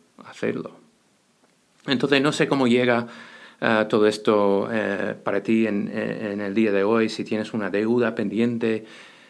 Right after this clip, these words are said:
que tienes que saldar con alguien o sabes que tienes que pedirle perdón a alguien o si estás luchando con perdonar a otra persona. Simplemente el tema no lo podemos evitar, ¿verdad?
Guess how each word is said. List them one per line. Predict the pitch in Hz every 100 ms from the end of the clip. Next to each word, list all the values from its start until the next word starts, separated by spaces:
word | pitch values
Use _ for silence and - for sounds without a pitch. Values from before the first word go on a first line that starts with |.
| _ -
que | 101
tienes | 110 110 110
que | 101
saldar | 104 92 104 117 113
con | 104
alguien | 110 120 117 113 110
o |
sabes | 104 113 107 -
que | 101
tienes | 107 107 110
que | -
pedirle | 98 104 98 87
perdón | 95 113 117
a | 101 123
alguien | 117 113 107
o | 92
si | - 95 90 - - - - _
estás | 95 - 107 113
luchando | 95 110 110 110 101
con | 98 92 92 - -
perdonar | - 92 92 101 104 101 - _ -
a | 98
otra | 95 104
persona. | - - - 101 98 - _ _ - _ _ _ _ - -
Simplemente | - - - 104 113 113 107
el | 98
tema | 101 107 110 - -
no | 110 104
lo | 113 113
podemos | 101 104 101
evitar, | 104 90 - 110 - - _
¿verdad? | 101 95 120